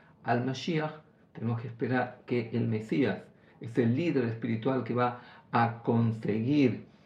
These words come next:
que haya una época nueva y que haya, que la espiritualidad, la paz, la justicia reine y la, en el mundo. Y si por tanto tenemos que esperar incluso que se demore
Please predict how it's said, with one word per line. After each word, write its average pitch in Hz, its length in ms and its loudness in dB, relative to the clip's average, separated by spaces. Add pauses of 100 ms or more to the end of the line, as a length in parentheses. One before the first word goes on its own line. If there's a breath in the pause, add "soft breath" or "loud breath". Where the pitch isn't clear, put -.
(140 soft breath)
que 117 80 0
haya 110 160 2
una 120 320 0
época 147 480 2
nueva 113 580 2 (200)
y 107 160 -2
que 107 140 0
haya, 113 380 0 (300 loud breath)
que 110 220 4
la 113 340 0
espiritualidad, 110 1120 0
la 104 260 -2
paz, 117 500 2
la 107 100 -6
justicia 123 680 0
reine 127 680 0
y 120 100 2
la, 113 240 0 (300 loud breath)
en 120 140 2
el 110 200 2
mundo. 107 500 -2 (300)
Y - 80 -8
si 107 160 -2
por 101 240 -2
tanto 127 260 -2
tenemos 113 340 0
que 123 100 -2
esperar 117 680 0 (220 loud breath)
incluso 123 560 2
que 92 80 -4
se - 120 -8
demore 110 580 0